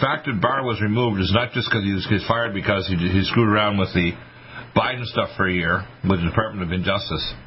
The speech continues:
or the fact that he dragged his feet over Russiagate, 'cause he's a deep state agent, okay, Mister Barr. I know he made positive statements about him when he was fired, but basically, Barr is a legal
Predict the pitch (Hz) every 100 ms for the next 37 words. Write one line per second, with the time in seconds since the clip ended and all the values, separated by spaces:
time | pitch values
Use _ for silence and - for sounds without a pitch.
0 | - - - - - - - - - -
1 | - 110 113 113 117 117 107 101 85 110
2 | 117 98 - 113 101 90 87 101 107 92
3 | 78 64 - - - - - - - 104
4 | 104 98 107 151 - 120 113 110 - -
5 | 110 104 71 - 71 82 98 110 - -
6 | 107 - 90 101 98 76 - - - -
7 | - - - - 113 151 156 135 131 113
8 | 123 113 104 - 135 131 104 95 90 95
9 | 98 - 110 113 98 80 - 120 117 -
10 | 95 - - - - - - - - -
11 | - - 135 156 147 123 120 120 113 -
12 | 104 104 104 113 135 135 131 127 120